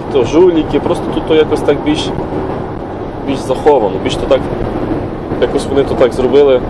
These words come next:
щоб звичайним людям воно в очі не кидалося. Вся різниця. Ти заїжджаєш, ніби вже Європа.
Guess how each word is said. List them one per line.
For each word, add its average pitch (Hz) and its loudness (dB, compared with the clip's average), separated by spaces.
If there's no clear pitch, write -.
щоб - -6
звичайним 127 2
людям 127 2
воно 123 2
в 123 2
очі 123 2
не 117 0
кидалося. 101 0
Вся 131 2
різниця. - -2
Ти 131 0
заїжджаєш, 175 2
ніби 151 0
вже 147 2
Європа. 127 4